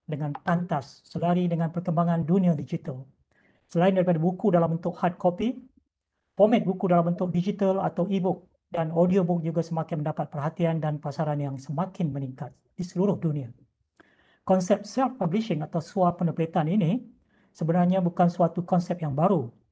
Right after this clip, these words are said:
Amazon yang sinonim dengan Jeff Bezos adalah merupakan antara perintis self-publishing melalui platform Kindle Direct Publishing ataupun K D P. Dan saya sendiri telah menerbitkan sebuah buku secara self-publishing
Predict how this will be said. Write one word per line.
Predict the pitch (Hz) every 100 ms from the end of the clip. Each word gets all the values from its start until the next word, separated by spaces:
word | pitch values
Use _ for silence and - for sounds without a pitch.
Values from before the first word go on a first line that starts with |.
| _ _ _ _ -
Amazon | 196 190 185 247 160 247 - -
yang | 165
sinonim | 170 196 180 220 170
dengan | 165 165 165
Jeff | 147 160 160 147
Bezos | 147 208 151 131 - _ _ _ _ _ _ _ -
adalah | 151 185 185
merupakan | 170 185 185 185
antara | 180 165 - 170
perintis | 175 165 180 175 185 - -
self-publishing | 180 165 - 147 160 175 165 131 139 165 -
melalui | 180 185 196
platform | 190 170 165 - 180 175 180
Kindle | 214 196 180 156 135
Direct | 160 170 165 165
Publishing | - 151 165 - 165
ataupun | 156 175 160 160
K | - 190
D | 185
P. | 202 151 - - _ _ _ _ _
Dan | 160 160
saya | 151 170
sendiri | 170 175 180
telah | 180 170 165
menerbitkan | 160 156 170 175 175
sebuah | 147 151 147
buku | 147 165 175 143
secara | - 151
self-publishing | - 196 180 165 143 165 - 165